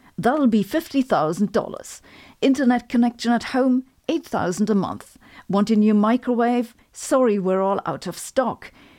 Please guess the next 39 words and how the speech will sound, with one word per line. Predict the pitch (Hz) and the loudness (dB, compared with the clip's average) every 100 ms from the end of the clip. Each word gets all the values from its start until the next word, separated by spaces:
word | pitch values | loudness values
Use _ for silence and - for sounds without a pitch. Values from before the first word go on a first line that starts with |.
| _ - | _ 2
Need | 220 247 233 | 4 4 0
someone | - 233 233 226 | -2 2 4 2
to | 233 | -2
fix | - 254 - 220 | -4 -6 -4 0
your | 226 | 2
roof? | 226 269 285 - - - - - - | 2 0 -2 -12 -20 -20 -20 -20 -4
We're | 214 208 | 0 0
short | - 240 233 240 | 0 -2 0 4
on | 226 | 4
staff. | 220 - 269 202 160 - | 2 -2 0 0 -4 -4
They're | 214 208 | -2 0
still | - - 233 220 | -4 -2 -2 -2
cleaning | - 233 233 226 233 | -6 0 4 4 4
up | 226 | 0
the | - | 0
mess | 226 175 180 | 0 0 -4
from | - 226 226 | -2 2 2
the | 202 | 2
recent | 139 - 185 - | -2 -6 -8 -8
flood. | - 269 233 - - _ _ 220 | -2 0 0 -4 -20 _ _ 2
In | 233 | 2
simple | - 302 285 277 | 2 0 2 0
terms, | 262 - 262 233 139 117 151 - - - | 0 -2 2 2 0 -2 -8 -12 -12 -4
the | 226 | -4
problem | - 254 262 240 208 | 0 2 2 2 0
is | 175 - | 0 -2
that | 208 | -2
there's | 208 208 196 - | 0 -2 -4 -4
only | 214 220 220 220 | 2 4 4 2
so | - - 277 269 | -2 -2 2 6
much | 233 233 233 - - | 6 4 0 -8 -6
work | 196 226 - - - - | -2 -2 -4 -12 -18 -12
one | 165 208 220 220 | -4 0 2 2
person | - 185 123 127 - 135 | 0 -2 -2 -4 -8 -8
can | - 185 180 | -6 -4 -2
do | 123 117 | -4 -2
in | 151 170 | -2 -2
one | 117 - 143 | -2 -4 0
day. | 202 175 - | 0 0 -4